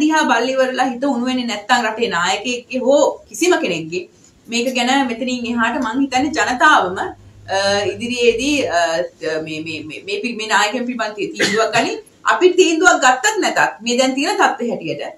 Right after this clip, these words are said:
මේකට වි-, විශේෂ වි-, වි-, වි-, විශාල විදේශීය, අ, මේ, මේ තද බල කිරීමක් එයි. මොකද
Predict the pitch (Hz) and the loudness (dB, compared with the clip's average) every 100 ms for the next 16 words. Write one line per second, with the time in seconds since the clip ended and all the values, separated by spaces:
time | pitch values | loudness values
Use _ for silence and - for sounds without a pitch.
0 | _ _ 220 254 269 311 247 240 - 196 | _ _ -2 0 2 0 -2 -6 -12 -10
1 | - 262 277 311 320 240 202 - 175 180 | -4 2 4 2 2 -2 -4 -8 -2 0
2 | 180 180 156 - 247 247 277 403 302 233 | 2 0 -2 0 4 6 6 4 0 0
3 | 330 320 349 392 - - - - 196 220 | 0 2 2 2 0 -6 -20 -16 -4 2
4 | 226 226 220 220 214 208 208 190 156 170 | 2 2 -6 -8 -6 -4 -4 -4 -6 -8
5 | 156 135 262 - 247 262 277 302 330 311 | -12 -12 -14 -2 0 2 2 2 0 2
6 | 330 381 392 403 277 339 | 4 2 2 0 0 0